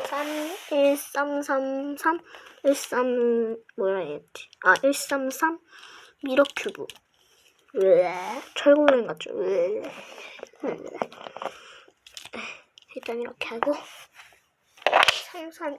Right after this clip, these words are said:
일반 큐브 제가 제일 잘하는 큐브 중에 하나예요. 이게 간즈라는 큐브 있는데 걔는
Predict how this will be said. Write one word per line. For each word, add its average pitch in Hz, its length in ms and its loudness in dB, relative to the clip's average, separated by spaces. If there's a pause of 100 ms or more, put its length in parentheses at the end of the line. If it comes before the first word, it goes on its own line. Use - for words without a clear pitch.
일반 302 540 2 (240)
큐브 254 340 2
제가 254 600 2 (140)
제일 254 180 2
잘하는 240 500 2
큐브 262 380 0
중에 226 240 -4
하나예요. 240 460 -2 (2250)
이게 254 420 2 (2500)
간즈라는 269 760 4
큐브 254 220 4
있는데 214 300 -2
걔는 247 380 -2